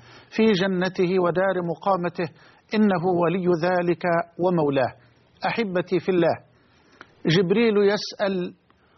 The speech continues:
والنبي يجيب صلى الله عليه وسلم، دروس في العقيدة والتوحيد أقدمها لأمة الحبيبة بأسلوب جديد،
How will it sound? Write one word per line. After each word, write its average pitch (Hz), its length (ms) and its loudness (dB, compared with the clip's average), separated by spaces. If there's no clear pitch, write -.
والنبي 196 600 0
يجيب 175 680 2
صلى 220 360 -2
الله 185 320 0
عليه 180 260 0
وسلم، 143 460 -4
دروس 220 560 0
في - 40 -6
العقيدة 185 760 -2
والتوحيد 151 720 -2
أقدمها 202 640 -2
لأمة 202 500 -2
الحبيبة 175 560 -2
بأسلوب 196 800 0
جديد، 160 440 0